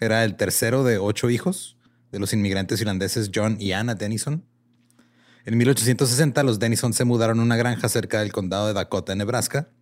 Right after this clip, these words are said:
Y el, el viejo Denison, ya el señor, permaneció ahí el resto de su vida. Ya estaba grande el señor. Eh, durante ese tiempo,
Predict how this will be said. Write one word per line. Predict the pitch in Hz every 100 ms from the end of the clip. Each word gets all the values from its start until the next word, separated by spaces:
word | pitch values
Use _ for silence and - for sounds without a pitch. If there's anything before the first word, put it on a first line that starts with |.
| _ _ _ _ _
Y | - 131
el, | 135 113 101 92
el | 98 98 90
viejo | 117 117 120
Denison, | 110 117 104 107
ya | 104 101 104
el | 90 85
señor, | - 98 104 107
permaneció | 110 101 92 92 98
ahí |
el | 95
resto | 92 101 98
de |
su | 90 95
vida. | 127 131
Ya | 95
estaba | 85 - 87
grande | 95 101
el | 104
señor. | 117 127 139 _ _ - - - - _
Eh, | 110 110
durante | 117 110 120
ese | 143
tiempo, | - 170 135 180 -